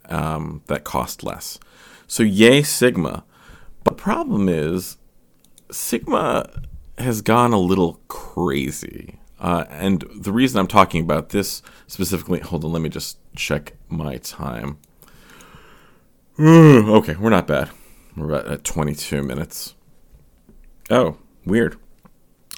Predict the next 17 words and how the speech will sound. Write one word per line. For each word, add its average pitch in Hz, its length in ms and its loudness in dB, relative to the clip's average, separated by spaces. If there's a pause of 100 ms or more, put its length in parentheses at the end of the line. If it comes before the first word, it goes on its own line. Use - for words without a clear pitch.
Sorry, 80 460 6 (280)
I 76 100 -6
have 82 100 -2
my 87 100 0
phone 95 240 2
on 82 160 0
me. 71 160 -8 (500)
I 90 180 -2
just 82 180 -6
got - 140 2
a 87 40 -4
text - 340 -8
from, - 360 -2
uh, 98 140 2
Laura. 87 520 -2
Hey, 156 140 4
Laura. 104 280 8